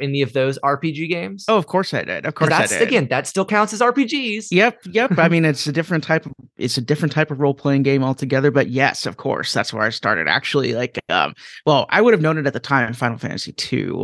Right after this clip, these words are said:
Speaker 2: like, on Super Nintendo, but Final Fantasy four, that was my first one, my first R P G, and it's, uh, it still has a special place in my heart. It and all of its remakes, I should <laughs> say.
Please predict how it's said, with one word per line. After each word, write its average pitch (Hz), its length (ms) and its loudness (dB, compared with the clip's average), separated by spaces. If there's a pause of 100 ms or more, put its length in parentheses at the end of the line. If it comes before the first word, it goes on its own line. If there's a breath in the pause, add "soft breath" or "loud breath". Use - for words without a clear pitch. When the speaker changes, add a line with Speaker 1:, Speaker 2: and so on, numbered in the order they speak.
Speaker 2:
like, 85 260 -2
on 78 200 0
Super - 280 -4
Nintendo, 92 500 -6
but 80 200 2
Final 147 240 2
Fantasy 135 260 2
four, 117 440 -2
that 127 140 2
was 131 120 -2
my 123 80 4
first - 340 -2
one, 78 240 -4
my 101 120 -6
first 110 300 -4
R 101 120 -4
P 117 100 -6
G, 101 380 -8
and - 180 -6
it's, - 240 -6
uh, 73 220 -2
it 98 100 -2
still - 300 -2
has - 180 -2
a - 60 -8
special - 360 -8
place - 260 -8
in - 40 -8
my - 100 -4
heart. - 560 -10 (580 soft breath)
It 170 280 2
and 139 160 4
all 151 220 4
of 147 100 4
its - 180 2
remakes, - 480 -2
I - 60 -12
should - 280 -6
<laughs> - 20 4
say. - 320 2